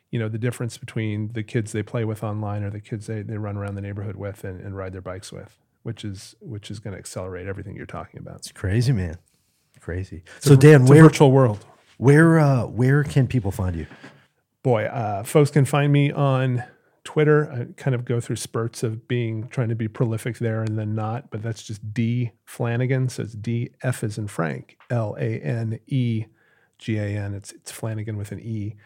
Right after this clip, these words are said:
Speaker 1: Um, and they can also, uh, drop their email into difference lab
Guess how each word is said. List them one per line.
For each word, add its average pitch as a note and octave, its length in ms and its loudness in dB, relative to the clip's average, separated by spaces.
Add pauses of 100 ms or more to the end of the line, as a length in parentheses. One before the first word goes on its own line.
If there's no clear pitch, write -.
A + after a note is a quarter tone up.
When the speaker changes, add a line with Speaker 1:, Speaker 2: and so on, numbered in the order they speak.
(480)
Speaker 1:
Um, A#2 600 -2 (340)
and B2+ 380 2
they B2+ 100 2
can C#3 140 2
also, C3 500 2
uh, A2+ 540 -6 (280)
drop C#3 240 2
their A#2+ 120 0
email C#3 460 4
into A#2+ 760 0 (100)
difference C#3 600 -2
lab C3 560 -4